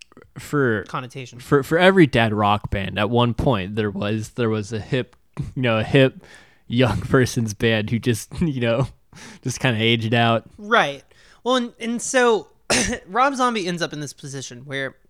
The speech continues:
Speaker 2: throughout the nineties, uh, he, he makes music. He, he does it for a decade. And that's how he challenges the American establishment in a lot of ways, like the conservative establishment. It's through music.
Speaker 1: Mm-hmm.
Speaker 2: He does that for a while.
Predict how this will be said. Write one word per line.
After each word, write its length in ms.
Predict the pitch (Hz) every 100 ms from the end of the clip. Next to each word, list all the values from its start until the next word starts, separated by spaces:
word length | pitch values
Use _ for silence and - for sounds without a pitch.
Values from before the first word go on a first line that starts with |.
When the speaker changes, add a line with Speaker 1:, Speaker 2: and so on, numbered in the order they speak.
| _
Speaker 2:
throughout 340 | - 254 277 269
the 60 |
nineties, 680 | 156 135 131 127 123 123 - _ _ _ _ _ _
uh, 360 | - 151 143 131 -
he, 260 | - 160 185
he 160 | 160 196
makes 240 | 180 -
music. 260 | 135 120 120
He, 180 | 131 151
he 140 | 180
does 200 | 208 226
it 60 | 185
for 80 |
a 40 | 147
decade. 460 | 127 117 - 76 _ _ _ _ _ _ _
And 140 | 175 196
that's 180 | 247
how 140 | 233 214
he 80 | 175
challenges 540 | - 151 151 135 123
the 140 | 135
American 420 | 127 135 135 120 101
establishment 720 | - 127 113 113 - 113 73
in 60 | 120
a 40 |
lot 200 | 120 123
of 80 | 123
ways, 340 | 113 110 113
like 140 | 117 113
the 80 | 120
conservative 540 | - - 120 113 110
establishment. 560 | - 123 107 104 - 160
It's 160 | 143 -
through 180 | - 233
music. 480 | 160 156 131 - _
Speaker 1:
Mm-hmm. 300 | 131 107 98 92 - -
Speaker 2:
He 80 |
does 220 | 247 262 151
that 280 | 147 131
for 100 | -
a 60 | 151
while. 560 | 127 131 139 143 196